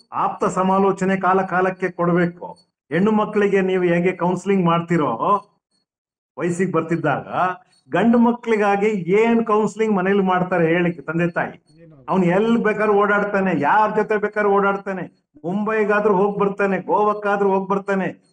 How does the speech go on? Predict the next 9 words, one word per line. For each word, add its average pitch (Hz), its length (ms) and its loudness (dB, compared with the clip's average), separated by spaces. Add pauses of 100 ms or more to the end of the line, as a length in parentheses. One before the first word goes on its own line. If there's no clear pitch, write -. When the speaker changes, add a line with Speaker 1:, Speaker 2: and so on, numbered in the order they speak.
(140)
Speaker 1:
ಬಹಳ 180 640 0
ಗ-, 143 320 -4 (260)
ಆ, 143 300 0
ಗರ್ವದಿಂದ 208 680 -2
ಹೇಳ್ಕೊಳ್ತಾರೆ 196 600 0
ತಂದೆ 175 300 -2
ತಾಯಿಗಳು, 170 720 -4
"ನನ್ 151 200 -8
ಮಗ 160 180 -6